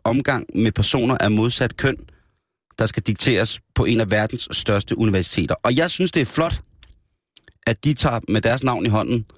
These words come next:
tager, tager det op og siger, "Prøv at høre,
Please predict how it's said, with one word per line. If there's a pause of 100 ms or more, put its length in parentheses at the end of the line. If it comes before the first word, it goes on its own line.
(500)
tager, (500)
tager
det
op
og
siger,
"Prøv
at
høre,